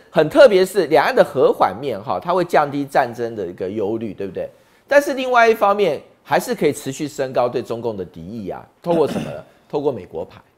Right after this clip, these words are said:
Speaker 1: 美国牌不断地打，不断地打哈，那就可以不断地让大家就是觉得说，哎，中共还是一个很大的威胁，但只是一个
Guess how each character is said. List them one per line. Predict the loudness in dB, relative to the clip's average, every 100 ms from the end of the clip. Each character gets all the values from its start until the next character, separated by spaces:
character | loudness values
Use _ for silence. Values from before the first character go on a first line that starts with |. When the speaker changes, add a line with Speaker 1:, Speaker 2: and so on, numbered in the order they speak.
| _ _ _ _
Speaker 1:
美 | 0
国 | 4 6
牌 | 6
不 | 4
断 | 4 4
地 | 2
打， | 0 -2
不 | 0
断 | 0
地 | 2 0
打 | -2 -6
哈， | -6 -6 -6 -10 _ _
那 | 2
就 | 4 4
可 | 4
以 | 2
不 | 2 2
断 | 2
地 | 2 2
让 | 0 2
大 | 2
家 | 2
就 | 0
是 | -10 -10
觉 | -8 -4 -4
得 |
说， | -2 -2
哎， | -2 -2
中 | 2 4
共 | 6 6
还 | 6
是 | 0 -2
一 |
个 | -10
很 | -10 -6
大 | -4
的 | -4
威 | -6 -8
胁， | -4
但 | -2 -2
只 | -2
是 | -4
一 |
个 | 0 -2